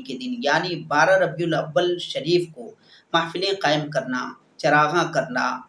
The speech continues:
जुलूस मोहम्मदी निकालना और उस दिन को बतौर ईद मनाना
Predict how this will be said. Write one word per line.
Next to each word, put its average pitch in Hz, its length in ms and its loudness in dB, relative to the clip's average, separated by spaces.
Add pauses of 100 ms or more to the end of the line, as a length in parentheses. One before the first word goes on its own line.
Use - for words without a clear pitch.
(340)
जुलूस 170 360 -2 (120)
मोहम्मदी 175 600 0
निकालना 127 600 -2 (400)
और 165 300 10 (100)
उस 185 160 -6 (100)
दिन 190 220 -4
को 147 220 -2 (400)
बतौर 175 320 2
ईद 180 460 2
मनाना 127 440 0